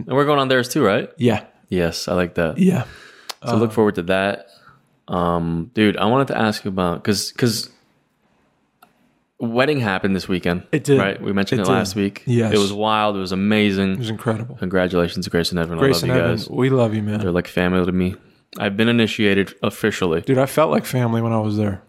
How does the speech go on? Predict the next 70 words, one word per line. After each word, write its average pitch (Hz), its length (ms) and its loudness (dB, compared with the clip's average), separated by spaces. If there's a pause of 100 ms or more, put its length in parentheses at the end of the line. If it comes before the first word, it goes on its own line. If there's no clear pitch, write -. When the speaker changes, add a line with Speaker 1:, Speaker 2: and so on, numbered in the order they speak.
Speaker 1:
Yeah. 85 300 -2 (300)
Right? 104 420 -2
Speaker 2:
Dude. 127 420 2
Speaker 1:
Right? 104 340 0 (540)
That's - 120 -4
so 202 140 0
cool, 139 320 0
man. 104 360 0 (320)
I 190 100 0
hope 247 260 0
that 175 140 4
one 139 180 2
day, 123 160 4
I 123 140 -2
just 127 160 -8
hope 123 240 0
one 110 180 2
day. 113 200 2 (220)
Speaker 2:
You 143 100 0
know 165 60 4
how 196 60 4
you 208 100 2
told 175 200 0
me 170 80 2
about 143 160 2
the 123 80 -2
bow 117 580 0
and 123 120 0
you 120 100 2
were 120 80 4
like, 113 260 0
"You 123 80 0
don't 123 140 2
have 117 160 0
to 120 60 -4
go 120 200 4
all 117 120 4
the 117 80 0
way 117 180 -2
down"? 117 400 0
Speaker 1:
Yeah. 98 240 2 (240)
Speaker 2:
When 117 180 0
you're, 117 100 2 (100)
you 117 120 0
know, 104 200 0 (200)
saying 123 240 -4
hi 117 120 0
to 113 60 0
the, 117 100 -2
the 131 200 -2
Speaker 1:
<laughs> - 20 4
Yeah. 123 60 2
Speaker 2:
father 123 320 2
and 120 100 -2
the 117 40 -4
mother 123 200 0
stuff. 151 200 -4 (1000)
Grace 143 280 4
and 139 100 4
Evan's 135 200 0
father, 147 420 2
like, 117 180 0
when 117 100 2
I 113 40 4
shook 120 220 -2
their 117 100 2
hands 120 200 0
and 123 200 0
their 135 80 2
mothers, 147 320 0